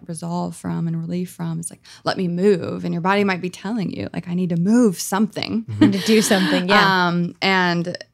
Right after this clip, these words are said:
Speaker 1: so, yeah, I think there are ways, those are ways that we get, uh, a sort of temporary relief
Speaker 2: Yeah.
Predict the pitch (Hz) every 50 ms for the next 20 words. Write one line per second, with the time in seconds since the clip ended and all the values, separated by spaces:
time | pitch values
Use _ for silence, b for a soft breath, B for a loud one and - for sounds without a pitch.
0 | _ - - - - 220 202 190 190 196 208 202 185 175 175 180 180 - 214 202
1 | 185 - 208 190 185 175 180 180 180 175 175 175 175 170 170 165 165 - 185 180
2 | 180 175 180 170 170 170 170 170 170 170 170 170 170 - - - 175 - - 170
3 | 165 - - _ _ - 175 185 175 160 165 - 185 175 175 170 170 - - -
4 | - - - - b b b b b b b b b - 175 170 - 185 175 -
5 | 208 196 185 180 170 - - 175 165 165 175 175 170 170 160 156 160 147 151 113
6 | 80 - - - 175 170 - - 120 113 120 - 175 165 - - - - B